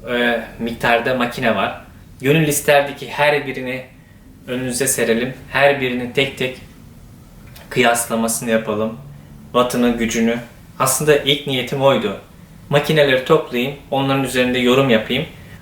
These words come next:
Buna göre sizi fiyat performans olarak yönlendireyim.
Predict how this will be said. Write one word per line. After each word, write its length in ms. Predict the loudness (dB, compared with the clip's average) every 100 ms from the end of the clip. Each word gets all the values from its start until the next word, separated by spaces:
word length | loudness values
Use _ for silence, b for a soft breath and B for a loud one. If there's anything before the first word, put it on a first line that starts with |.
| B
Buna 180 | 0 2
göre 260 | 4 2 2
sizi 400 | 0 2 2 2
fiyat 340 | 0 0 2
performans 600 | 2 2 2 2 2 0
olarak 500 | -4 -2 0 -2 -4 0
yönlendireyim. 640 | 4 6 4 2 -2